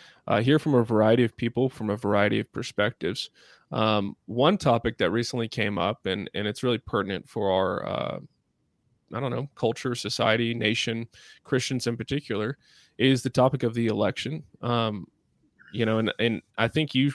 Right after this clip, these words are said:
recently shared an op-ed from the Denver Post, uh, where someone was sharing their thoughts on why they felt it to be a good thing,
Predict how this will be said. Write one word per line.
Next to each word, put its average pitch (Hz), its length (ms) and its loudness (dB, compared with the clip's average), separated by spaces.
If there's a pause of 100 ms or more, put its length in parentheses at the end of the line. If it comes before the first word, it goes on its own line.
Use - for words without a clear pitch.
recently 139 380 0
shared 123 300 2
an 107 100 -2
op-ed 113 420 0
from 117 140 -8
the 117 60 -6
Denver 110 240 -4
Post, - 540 -4 (460)
uh, 110 260 0
where 110 440 0
someone 123 260 0
was 117 80 0
sharing 113 300 0
their 131 140 2
thoughts 113 380 0
on 110 360 -4
why 120 420 4
they 117 160 2
felt 113 460 0 (440)
it 117 280 0
to 113 100 -6
be 110 380 0
a 107 340 0
good 170 280 2
thing, 92 360 -6